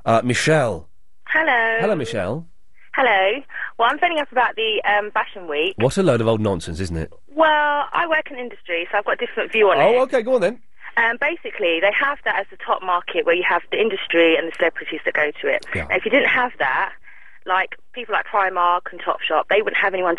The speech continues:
Speaker 2: to look down, look up to, so it's like the trickle down you were talking about before.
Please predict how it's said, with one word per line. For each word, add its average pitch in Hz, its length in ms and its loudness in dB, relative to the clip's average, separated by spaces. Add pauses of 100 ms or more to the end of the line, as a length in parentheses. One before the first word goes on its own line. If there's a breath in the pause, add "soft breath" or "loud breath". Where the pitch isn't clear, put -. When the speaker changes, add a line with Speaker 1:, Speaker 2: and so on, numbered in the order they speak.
Speaker 2:
to 175 60 -2
look 190 180 2
down, 196 340 2
look 175 180 -2
up 208 140 -2
to, 269 260 2
so - 80 2
it's - 100 -2
like 208 100 2
the 202 60 0
trickle - 280 2
down 233 220 2
you 240 60 -2
were 233 40 0
talking 233 300 -2
about 226 160 2
before. 233 400 4